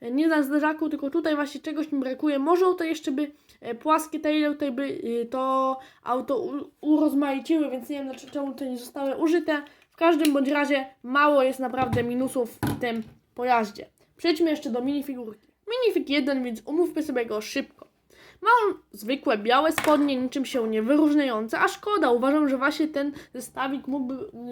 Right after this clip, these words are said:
y, dostać taki smaczek w postaci lepiej wykonaną, y, wykonanego minifiga.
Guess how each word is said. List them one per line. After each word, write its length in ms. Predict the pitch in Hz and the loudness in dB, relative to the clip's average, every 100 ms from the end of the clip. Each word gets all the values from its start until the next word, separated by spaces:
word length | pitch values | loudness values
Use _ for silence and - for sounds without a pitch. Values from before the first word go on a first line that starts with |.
| 240 | -10
y, 40 | |
dostać 300 | 233 269 277 240 | -8 -8 -10 -10
taki 280 | 254 262 226 _ _ | -12 -12 -20 _ _
smaczek 460 | - 277 277 226 | -6 -6 -4 -8
w 20 | |
postaci 360 | 233 233 262 247 | -12 -10 -8 -2
lepiej 280 | 269 277 254 | -2 0 -2
wykonaną, 640 | 247 254 247 247 240 226 | -2 -2 -2 -2 -4 -4
y, 240 | 240 240 | -2 -2
wykonanego 560 | 226 233 254 247 247 240 | -2 -6 -6 -6 -2 -2
minifiga. 640 | 247 269 269 226 220 240 | 2 2 2 -2 0 -2